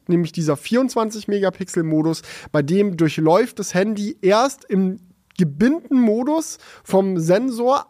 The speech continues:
alle Verarbeitungsschritte, also dieses ge-, ganze H D R und bliblablub und Skintones und T-Fac und bla, was das iPhone nicht alles macht.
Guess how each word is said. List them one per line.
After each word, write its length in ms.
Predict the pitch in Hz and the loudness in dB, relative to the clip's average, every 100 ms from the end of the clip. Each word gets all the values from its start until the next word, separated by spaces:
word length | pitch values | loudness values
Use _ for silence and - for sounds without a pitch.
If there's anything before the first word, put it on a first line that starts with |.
| - | -2
alle 260 | 202 247 | 0 0
Verarbeitungsschritte, 1300 | 247 202 156 208 226 226 247 233 - 247 - 294 330 - - - | 0 -2 -2 -2 0 -4 -6 -10 -8 -8 -4 -4 -4 -12 -20 -6
also 180 | 170 165 | -4 -2
dieses 460 | 165 175 165 - - | 0 -2 -2 -6 -2
ge-, 260 | 190 185 | 0 2
ganze 480 | 165 190 196 185 160 | 2 2 2 0 2
H 160 | 170 180 | 2 2
D 240 | 175 160 | 2 2
R 340 | 151 156 151 | 2 2 2
und 220 | 190 175 156 | 2 0 2
bliblablub 720 | 170 175 175 156 151 151 151 | 0 4 2 2 2 2 2
und 160 | 196 196 | 0 0
Skintones 760 | - 165 156 151 147 147 156 | 0 0 0 2 2 4 2
und 220 | 262 226 208 | -2 -2 -2
T-Fac 560 | 180 151 151 151 - | -2 0 2 0 0
und 140 | 220 208 | -2 0
bla, 300 | 196 185 - | 2 0 0
was 220 | 214 233 | 0 0
das 160 | 214 185 | -4 -2
iPhone 320 | 180 160 156 | 0 0 0
nicht 100 | 147 | -2
alles 240 | 143 135 131 | -2 -4 -4
macht. 260 | 123 - | -8 -10